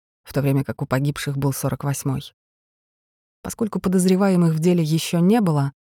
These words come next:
эксперт не стал исследовать найденные светлые волосы, сравнить их было не с чем. После убийства многие аульчане стали приходить в прокуратуру, не дожидаясь повесток. Всем казалось, что они что-то знают.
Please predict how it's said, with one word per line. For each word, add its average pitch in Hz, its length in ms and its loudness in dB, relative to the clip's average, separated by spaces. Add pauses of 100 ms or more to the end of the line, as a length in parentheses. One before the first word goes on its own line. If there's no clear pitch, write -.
(280)
эксперт 220 400 -4
не 190 100 4
стал 156 320 0
исследовать 143 600 -2
найденные 139 460 2
светлые 139 460 -2
волосы, 170 560 -2 (260)
сравнить 175 440 0
их 151 80 0
было 143 160 0
не 131 180 0
с - 60 -10
чем. 143 320 -10 (1200)
После 214 280 4
убийства 202 440 4
многие 180 440 4
аульчане 175 680 2
стали 170 320 0
приходить 165 480 0
в - 80 -14
прокуратуру, 165 640 0
не 165 140 4
дожидаясь 160 560 0
повесток. - 640 -6 (480)
Всем - 200 -2
казалось, 170 440 2
что - 200 -4
они 147 160 2
что-то - 300 -10
знают. 139 520 -2